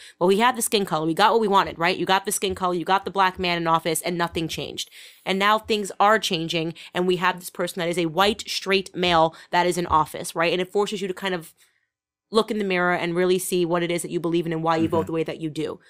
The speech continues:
Speaker 1: So in, in many ways, I, I wouldn't undo Obama, right?
Speaker 2: I, I think Obama candidates was kind of schizophrenic. Um, <laughs> when, when Obama ran, uh, it was a big article in either Time or Newsweek, I forget which one, about him bringing in all of his advisors,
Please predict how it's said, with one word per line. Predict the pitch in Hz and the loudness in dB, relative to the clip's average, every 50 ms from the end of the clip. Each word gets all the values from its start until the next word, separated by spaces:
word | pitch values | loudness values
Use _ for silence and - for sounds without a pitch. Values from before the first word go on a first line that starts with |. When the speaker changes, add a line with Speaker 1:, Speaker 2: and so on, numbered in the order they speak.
| _ _ - | _ _ -6
Speaker 1:
So | - - 208 202 | -2 0 2 2
in, | 165 208 208 196 | 2 0 -2 -2
in | - 214 220 | -2 -2 0
many | 226 240 262 240 | 0 0 0 2
ways, | 202 196 185 180 175 - | 2 4 4 2 2 0
I, | 180 | -2
I | - - 185 | 0 0 0
wouldn't | 180 185 214 202 214 - - | 2 2 2 2 0 -2 -2
undo | 175 180 175 165 175 165 | -2 -2 0 0 0 0
Obama, | 160 160 147 160 151 - - - - _ _ _ | -2 -2 -2 -2 -4 -4 -6 -12 -18 _ _ _
right? | - 165 160 175 180 - - _ _ _ - - - - | -4 -2 -2 -2 -2 -4 -8 _ _ _ -18 -12 -8 -6
Speaker 2:
I, | - - - | -4 -2 0
I | 147 160 | 0 0
think | 196 190 156 | 0 0 0
Obama | 147 113 98 117 110 107 98 92 | 0 0 0 0 0 0 0 -2
candidates | - - 104 98 98 - - | -4 -4 -4 -4 -4 -6 -8
was | 90 - | -8 -6
kind | - 101 92 | -4 -4 -4
of | 80 | -4
schizophrenic. | - - 107 104 - - - - - 78 - - - - _ _ _ _ - - _ _ - | -4 -4 -6 -6 -6 -8 -10 -10 -10 -12 -12 -16 -20 -20 _ _ _ _ -20 -20 _ _ -10
Um, | - 95 95 92 90 - - - - | -8 -6 -4 -4 -4 -4 -6 -8 -12
<laughs> | - - - - | -10 -10 -8 -2
when, | 113 120 135 135 127 - | 2 4 4 4 4 2
when | 123 127 127 | 0 2 2
Obama | 120 107 107 123 135 147 151 127 | 2 2 2 2 2 2 2 2
ran, | 110 110 110 117 123 123 139 151 - - _ - | 2 2 0 0 -2 -2 -4 -6 -8 -12 _ -10
uh, | 92 90 82 82 80 - - | -8 -6 -6 -8 -8 -6 -4
it | |
was | 113 104 | -4 -4
a | - | -2
big | 92 120 135 127 | -2 0 2 2
article | 110 113 120 117 - 113 | 2 2 2 0 -2 -4
in | - - 107 | -4 -4 -4
either | 107 104 - | -4 -4 -4
Time | - - - 110 113 107 | -6 -6 -4 -2 -2 -2
or | 92 180 | -2 -2
Newsweek, | 196 98 87 - - - | -2 -4 -6 -8 -10 -10
I | - | -10
forget | - - - - | -10 -10 -10 -8
which | - - - - | -8 -8 -10 -10
one, | 78 - - - - _ _ _ - - - - - | -12 -12 -14 -14 -16 _ _ _ -20 -20 -20 -14 -8
about | - 104 110 117 117 107 101 | -4 0 2 2 2 2 0
him | - - 101 | 0 -4 -2
bringing | 87 107 110 113 104 101 | 0 0 0 0 0 -2
in | 90 | -2
all | - - 98 123 | -2 0 2 4
of | 139 139 | 4 4
his | 143 143 | 2 0
advisors, | 127 101 98 87 85 73 - 69 71 - - - | -2 -2 -2 -4 -4 -4 -6 -6 -8 -12 -12 -14